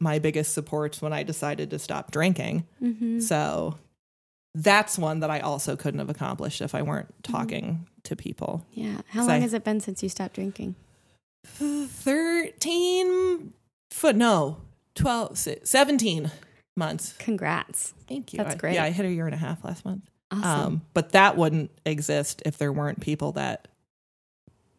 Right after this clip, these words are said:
Speaker 1: sort of knew what situation I was in and what I needed to accomplish.
Speaker 2: Yeah.
Speaker 1: And who I could reach out to and be like, "Hey,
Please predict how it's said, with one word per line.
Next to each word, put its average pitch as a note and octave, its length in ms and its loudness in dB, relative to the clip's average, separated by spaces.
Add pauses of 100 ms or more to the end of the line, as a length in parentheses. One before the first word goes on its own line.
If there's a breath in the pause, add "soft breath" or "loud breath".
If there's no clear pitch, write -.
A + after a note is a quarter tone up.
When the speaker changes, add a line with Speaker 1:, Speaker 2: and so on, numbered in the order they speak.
(340)
Speaker 1:
sort D#3+ 200 2
of D3+ 80 2
knew D3 340 6
what D#3+ 300 -2
situation C#3 600 -2
I C3+ 100 -2
was D3 160 -4
in C#3+ 120 -2
and C#3+ 120 -2
what D#3 140 -2
I D3 100 -4
needed D3+ 280 -4
to - 120 -6
accomplish. - 720 -8 (400)
Speaker 2:
Yeah. F3 160 -10 (500)
Speaker 1:
And - 260 -2
who D#3+ 180 -4
I D#3 120 -2
could D#3 400 -4 (1300)
reach D3+ 240 0
out D3 240 0
to D#3 200 0
and D3+ 120 -2
be D3+ 100 -2
like, - 200 -4
"Hey, - 440 -2